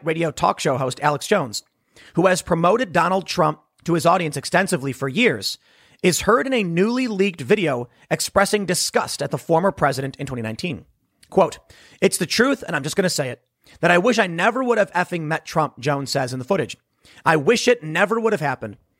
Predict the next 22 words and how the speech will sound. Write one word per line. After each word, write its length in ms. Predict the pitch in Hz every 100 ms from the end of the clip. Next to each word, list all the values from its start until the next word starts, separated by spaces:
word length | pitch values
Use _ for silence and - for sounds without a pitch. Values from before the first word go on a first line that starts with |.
| _
And 80 | 185
it's 140 | 202 -
not 220 | 240 262
the 80 | 262
attacks 340 | 240 175 -
I've 160 | 156 123
been 140 | 131
through. 160 | 120 127
I'm 160 | 147
so 320 | 151 196 233 170
effing 320 | 190 202 196
sick 180 | 185 165
of 80 |
Donald 220 | 147 151 143
Trump. 180 | 170
Man, 260 | 151 156 143
God, 240 | 160 185 -
I'm 160 | 147
effing 320 | 135 165 180 170
sick 160 | 151
of 80 | 139
him. 200 | 131 110